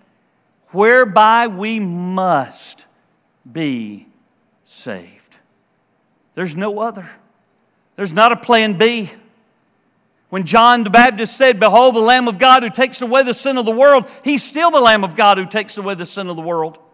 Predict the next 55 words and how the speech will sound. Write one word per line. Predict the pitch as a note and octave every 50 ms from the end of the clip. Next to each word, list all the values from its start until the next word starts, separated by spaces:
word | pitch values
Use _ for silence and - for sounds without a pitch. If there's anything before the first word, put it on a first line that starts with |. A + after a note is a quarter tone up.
| _ _ _ _ _ _ _ _ _ _ _ _ _
When | - G3+ F#3
John | D3+ B3+ C#4+ C#4 C4+
the | C4 A#3+
Revelator | A#3 C4+ C#4 C4+ C4+ C4 C4+ C4 B3 A#3+
writes | A3+ B3+ C4 C#4+ C#4 C#4 - B3
and | B3 G3+
says, | - C4+ B3+ A#3 E3+
"He | G3 C4 C#4 C#4
is | B3 F3
the | F#3 A#3
Lamb | A3+ A3+ A#3+ C4 C4+ D4 D4 C4 - - - -
who | B3+ B3+
was | A3+ - -
slain | - - A#3+ B3+ C#4 C#4+ D4+ D4
before | C4 B3+ - - C4+ C4
the | A3+ -
foundation | - C4 A#3 A#3+ A#3 G#3 B3 D4 D#4 - - B3+ C4+
of | G#3+
the | A#3
world," | A3+ A#3+ C4+ D4 D#4 D4+ A3 - - -
it | B3+ B3+ A3
means | A3+ C4 C#4+ D4 C4+ - -
that | C4+ A3+
before | A3+ A#3 - - D4 C#4+ C4+
you | A#3+ A3 C4+ D4
were | D4 C#4 C4+
ever | C#4+ D4+ D4 D4+ D#4
even | D#4 D4+ D#4 D#4 D4
thought | - - C#4+ C4 A#3+ A#3 G#3+
of, | A3 G3 F#3 F3+ D#3
before | A3 A3+ A#3 D4 C#4+
that | C4 B3+ B3+ A3
world | A#3+ D4 D#4+ D#4+ E4 D4
was | B3+ A3+ F3+
ever | C#4+ D4 D4 D4+ D#4 D#4+
even | D#4 D4+ D4+ C#4+
into | D4 D#4 D#4+ D#4+ D#4+
existence, | E4 C#4 A#3 A#3 D4+ D#4+ A#3 - E4+ D4 - - - - -
before | C4 G3+ - C4+ C4 B3
he | A3 B3+ B3+ - B3+ A3
ever | C#4+ D#4+ D#4 E4 D#4
said, | - - D4 D4+ D4+ C#4+
"Let | C4 C4+ C#4 C#4 C#4
there | C#4 C#4 C4+
be | A#3 C4 C4
light," | B3 B3 A3+ G#3 F#3+ E3+ D3+ - - - - - _ _ _ _ _ _ _ _ _ _ _ _ _ _ _ _ _ _ _ _ _ _ _
he | _ _ - D3
already | D#3 D#3+ D#3+ E3
determined | D#3 F#3 F3 - - G3 F3 D#3 C#3+ C3+ B2
to | C3
send | - - - E3 D3 C#3
his | D3 C#3+ D3
son | - - E3+ D3 C3 B2 A#2+ A#2
as | A#2+ A#2+ A2+ - -
a | C3 A2 G#2+